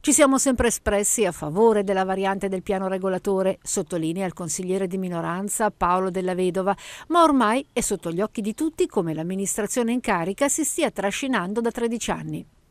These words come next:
"Ci auguriamo che nei prossimi mesi la Giunta metta mano alle vere sfide urbanistiche della città,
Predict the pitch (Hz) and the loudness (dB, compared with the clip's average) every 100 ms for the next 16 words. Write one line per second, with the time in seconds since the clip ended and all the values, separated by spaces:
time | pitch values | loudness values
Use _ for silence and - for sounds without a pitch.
0 | _ - - - - 320 269 277 247 247 | _ -20 -20 -16 2 4 6 4 4 4
1 | 254 233 180 185 - 196 190 202 226 220 | 0 -2 -2 -4 -4 -2 -2 0 0 0
2 | 226 196 185 185 214 202 226 - 190 165 | -2 -2 -2 0 0 2 0 0 -6 -4
3 | 180 185 226 269 269 233 214 226 247 - | -4 2 2 4 2 2 2 2 2 -2
4 | - 233 233 233 233 202 - 240 220 214 | 0 2 2 2 0 0 -2 -2 0 0
5 | 214 - 226 - 214 | 0 -2 -6 2 2